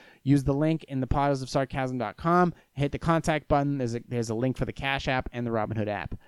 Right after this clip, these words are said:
You'll get a free stock when you fund your account, and I'll get a free stock. We all win. It's free. Anyways, we are at thirty-four minutes. Let's crush some Q and A and get the hell outta here.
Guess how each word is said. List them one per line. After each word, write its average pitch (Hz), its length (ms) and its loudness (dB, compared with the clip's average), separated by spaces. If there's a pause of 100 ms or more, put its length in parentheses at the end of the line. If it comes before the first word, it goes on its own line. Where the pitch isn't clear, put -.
(160)
You'll 127 120 8
get 135 140 4
a 123 40 -4
free 135 220 -6
stock 127 400 -2
when 123 140 0
you 110 60 -4
fund 123 200 -2
your 110 100 -2
account, 151 340 -2
and 110 80 -12
I'll 107 100 -8
get - 120 -14
a - 40 -14
free - 200 -12
stock. - 380 -14
We 131 120 2
all 117 180 2
win. 92 160 -4
It's 67 120 -12
free. - 260 -10 (760)
Anyways, 151 380 4 (480)
we 160 100 -4
are 160 80 0
at 139 100 -8
thirty-four 175 420 2
minutes. 208 420 4 (240)
Let's 160 160 6
crush 185 260 8
some 170 140 4
Q 196 180 4
and 185 100 6
A 185 40 4
and 135 280 0
get 190 200 2
the - 60 -8
hell 165 300 4
outta 123 220 2
here. 92 300 -12